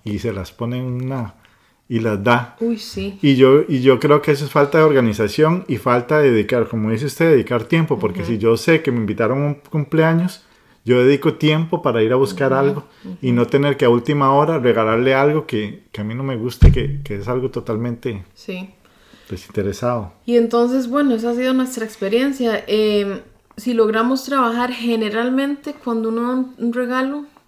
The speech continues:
Speaker 2: hay algún tipo de, de tiempo de calidad envuelto. Si es en las Navidades, si es un cumpleaños, aniversario, generalmente es un tiempo bonito de disfrutar y, y un detalle como, hay un montón de detalles que van en esas ocasiones, pero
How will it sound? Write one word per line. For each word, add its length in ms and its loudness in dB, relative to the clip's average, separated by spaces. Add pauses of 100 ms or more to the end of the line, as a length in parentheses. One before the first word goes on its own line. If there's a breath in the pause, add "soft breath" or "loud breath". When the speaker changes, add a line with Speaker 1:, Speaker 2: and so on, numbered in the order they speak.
(300)
Speaker 2:
hay 320 -4
algún 280 -4
tipo 260 -10 (140)
de, 140 -4
de 400 -8
tiempo 380 -4
de 80 -6
calidad 340 -6
envuelto. 560 -10
Si 140 -12
es 180 -8
en 240 -8
las 100 -8
Navidades, 920 -8
si 60 -8
es 140 -8
un 100 -6
cumpleaños, 920 -8
aniversario, 680 -8 (600 soft breath)
generalmente 680 -2
es 60 -6
un 120 -4
tiempo 260 -4
bonito 400 -6
de 60 -6
disfrutar 480 -10
y, 100 -12 (440)
y 40 -4
un 180 -6
detalle 400 -6
como, 520 -10 (640)
hay 120 -10
un 60 -4
montón 260 -6
de 80 -8
detalles 340 -12
que 80 -16
van 160 -10
en 100 -6
esas 220 -12
ocasiones, 460 -12
pero 300 -8